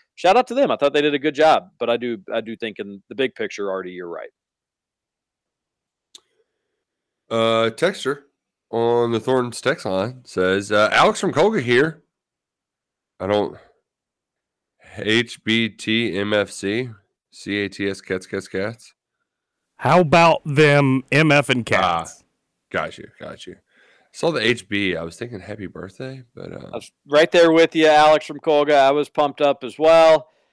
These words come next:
Speaker 1: And, uh, is this team gonna cut down the nets and be national champions? Most likely not, but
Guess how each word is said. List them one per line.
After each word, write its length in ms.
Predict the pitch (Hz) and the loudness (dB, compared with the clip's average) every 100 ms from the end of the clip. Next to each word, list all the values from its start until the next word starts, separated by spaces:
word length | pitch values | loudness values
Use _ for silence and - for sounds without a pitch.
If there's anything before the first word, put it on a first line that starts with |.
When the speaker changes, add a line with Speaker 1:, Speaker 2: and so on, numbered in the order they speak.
| _ - | _ -4
Speaker 1:
And, 340 | 127 123 120 | -2 -2 0
uh, 240 | 135 131 131 _ _ | 2 2 0 _ _
is 220 | 190 180 | -2 -2
this 140 | 185 - | -6 -4
team 280 | 185 175 170 | -4 -2 -2
gonna 340 | 170 160 147 _ | 2 2 0 _
cut 160 | 165 160 | -2 2
down 160 | 156 | 0
the 80 | 156 | 2
nets 260 | 151 147 - | 0 0 -2
and 80 | |
be 120 | 147 147 | -4 -2
national 340 | 143 135 139 | -2 -2 -10
champions? 540 | - 143 135 139 131 | -6 -6 -4 -8 -8
Most 200 | 151 131 | -6 -4
likely 360 | 143 131 - 117 | 0 -2 -2 -6
not, 380 | 117 113 110 - | -2 -2 -2 -4
but 180 | 120 | -8